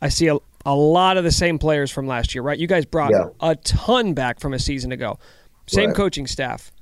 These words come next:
Speaker 1: but the results have been vastly different. So what has been the biggest difference that you've noticed being on the inside?
Speaker 2: I would probably just say from last year, you know, you get a new coach and you don't really understand what's really going on. You're still implementing a culture. You're still implementing an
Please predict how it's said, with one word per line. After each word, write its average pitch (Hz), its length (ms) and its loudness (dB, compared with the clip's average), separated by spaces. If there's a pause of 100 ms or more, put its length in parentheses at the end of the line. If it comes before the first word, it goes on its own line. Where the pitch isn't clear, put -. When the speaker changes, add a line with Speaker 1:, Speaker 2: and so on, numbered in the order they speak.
(300)
Speaker 1:
but 180 240 2
the 165 140 2
results 170 580 2
have 160 180 2
been 160 260 2
vastly 160 440 0
different. 160 480 -2
So 175 120 2
what 175 200 2
has 196 100 2
been 185 200 0
the 180 60 -4
biggest 156 320 -2
difference 151 380 -2
that 139 100 -2
you've 143 200 2
noticed 123 400 -2
being 135 160 0
on 131 100 -2
the 127 80 -2
inside? 107 380 -2 (680)
Speaker 2:
I 120 140 4
would 127 80 0
probably 120 300 4
just 98 260 0
say 95 420 4 (640)
from 104 440 0 (120)
last 120 420 2
year, 104 220 6
you 101 160 4
know, 101 100 6
you 98 160 2
get 107 160 4
a 98 60 2
new 101 180 4
coach 101 440 2
and 95 100 2
you 95 60 0
don't 101 180 4
really 95 260 4 (220)
understand 98 840 2 (360)
what's 104 240 2
really 101 200 6
going 98 300 4
on. 101 180 2
You're 95 100 2
still - 240 2
implementing 101 560 4
a 85 80 0
culture. 110 520 2
You're 101 120 2
still 101 240 2
implementing 98 500 2
an 76 80 -2